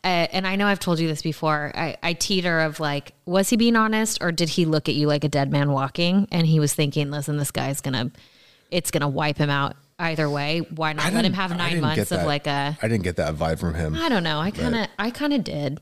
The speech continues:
Speaker 1: I, now that I look at it, now that I know that what we've been through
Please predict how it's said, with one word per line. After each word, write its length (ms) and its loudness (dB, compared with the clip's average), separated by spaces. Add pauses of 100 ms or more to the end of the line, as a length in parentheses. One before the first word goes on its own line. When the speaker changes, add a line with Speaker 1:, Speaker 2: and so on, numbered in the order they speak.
(100)
Speaker 1:
I, 160 -2
now 180 0
that 100 0
I 100 4
look 220 0
at 140 -2
it, 240 -4
now 160 0
that 100 2
I 80 2
know 180 0
that 120 0
what 180 0
we've 180 0
been 200 2
through 400 0